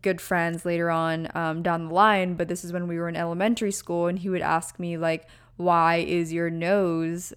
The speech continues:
uh, more flat?" Because if you take notice, at least my nose and a lot of Asian noses, they don't have as much of a bridge or the cartilage compared to other ethnic backgrounds per se.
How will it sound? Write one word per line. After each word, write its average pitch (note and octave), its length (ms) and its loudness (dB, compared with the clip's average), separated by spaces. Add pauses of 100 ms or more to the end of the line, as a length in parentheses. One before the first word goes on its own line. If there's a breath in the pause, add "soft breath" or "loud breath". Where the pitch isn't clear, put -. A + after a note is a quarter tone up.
(120)
uh, - 60 -18 (160)
more E3+ 280 -2
flat?" A#3+ 540 0 (540 soft breath)
Because E3+ 640 -2
if F3 180 -10
you F3+ 100 -6
take F3+ 220 -8
notice, F3+ 440 0
at F3 120 -4
least E3 280 -6
my F#3 280 0
nose D#3+ 380 -4
and D#3+ 220 -6
a D#3+ 100 -2
lot E3 220 0
of D#3+ 320 -4
Asian F3 340 -4
noses, D#3+ 480 -6
they F3 80 -2
don't F#3 160 0
have F3 320 -2
as E3+ 160 -6
much F3 240 -4
of E3+ 80 -2
a E3 80 -2
bridge F3+ 600 0 (300 loud breath)
or F3+ 120 4
the E3 80 2
cartilage F#3 600 0
compared F3 640 -2
to E3 560 -2 (340 loud breath)
other F3 600 2 (100)
ethnic F3+ 500 -8
backgrounds - 500 -6
per - 200 -10
se. - 400 -6